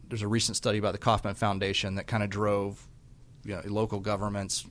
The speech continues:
federal government, state level governments to focus on entrepreneurism,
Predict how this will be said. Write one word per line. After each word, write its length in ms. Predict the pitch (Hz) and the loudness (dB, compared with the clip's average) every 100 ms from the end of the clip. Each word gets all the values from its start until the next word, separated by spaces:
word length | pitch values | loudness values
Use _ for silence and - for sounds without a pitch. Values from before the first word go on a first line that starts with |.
| - | -10
federal 280 | 110 104 98 | -8 -6 -6
government, 320 | 98 101 - | -8 -8 -6
state 240 | 113 92 | -4 -2
level 160 | 101 95 | -2 -2
governments 340 | 98 92 101 | -2 -2 -2
to 80 | - | -4
focus 360 | - 110 104 - | 0 0 2 0
on 180 | 98 98 | 2 0
entrepreneurism, 540 | - 101 95 95 | 0 2 2 0